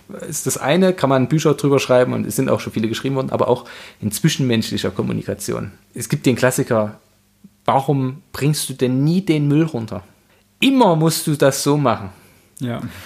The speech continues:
Speaker 1: Und es ist für, wirkt immer wie ein Angriff. Das ist ja ein ganz basales Beispiel. Diese Adverbien immer und nie machen alles kaputt. "Warum bringst du nicht den Müll runter?" Das ist eine liebgemeinte Frage.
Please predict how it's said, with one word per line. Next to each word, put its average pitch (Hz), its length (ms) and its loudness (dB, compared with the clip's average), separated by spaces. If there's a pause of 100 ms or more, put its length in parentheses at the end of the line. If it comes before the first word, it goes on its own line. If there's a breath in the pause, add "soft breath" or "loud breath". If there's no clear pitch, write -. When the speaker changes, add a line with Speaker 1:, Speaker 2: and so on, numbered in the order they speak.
(260 loud breath)
Speaker 1:
Und 143 120 2
es 143 140 -2
ist 147 140 -4
für, 165 200 0
wirkt 151 360 0
immer 190 240 2
wie 165 80 0
ein 147 80 -2
Angriff. 135 260 -4
Das 113 120 -4
ist - 20 -6
ja 113 80 2
ein 104 80 -2
ganz 110 400 -4
basales 107 560 0
Beispiel. 117 580 -2 (1120 soft breath)
Diese 123 320 0 (320)
Adverbien 143 720 0 (120)
immer 202 460 4
und 143 160 2
nie 139 260 2 (120)
machen 131 300 -2
alles 185 260 0
kaputt. - 400 -2 (100)
"Warum 143 340 0
bringst - 380 -4
du 135 60 -2
nicht - 240 -6
den 131 140 -2
Müll 151 140 2
runter?" 104 360 -6 (400)
Das - 120 -16
ist - 60 -8
eine 120 160 2
liebgemeinte 131 680 -2
Frage. 107 440 -2